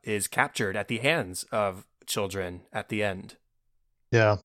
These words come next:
Speaker 2: It's, it's funny the turn that this movie takes because, you know, when the story begins, when Potts is telling the kids the story on the beach, you know, it's just, it's just these make-believe beginnings of kind of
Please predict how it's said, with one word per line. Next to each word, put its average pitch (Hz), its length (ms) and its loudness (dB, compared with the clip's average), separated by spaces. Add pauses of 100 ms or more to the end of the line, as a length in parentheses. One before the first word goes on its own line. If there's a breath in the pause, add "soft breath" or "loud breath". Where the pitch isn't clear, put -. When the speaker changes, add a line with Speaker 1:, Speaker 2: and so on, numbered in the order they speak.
(520)
Speaker 2:
It's, - 240 4
it's 139 200 4
funny 139 300 6
the 120 160 6
turn 123 400 4
that 113 160 2
this 110 220 -2
movie 107 240 0
takes 107 380 0
because, 107 560 0 (460)
you 120 80 4
know, 117 140 8
when 110 120 6
the 110 60 4
story 127 420 6
begins, 107 540 4
when 107 140 -2
Potts 113 340 2
is 107 100 -2
telling 110 320 2
the 104 80 -2
kids 104 260 0
the 101 120 -2
story 107 360 4
on 104 100 4
the 104 80 0
beach, 110 380 6 (440)
you 120 60 4
know, 117 120 8
it's 113 140 4
just, - 240 2 (160)
it's 143 200 0
just - 240 4
these 135 300 4
make-believe 127 840 6
beginnings 120 640 4
of 113 200 2
kind 117 220 2
of 107 180 0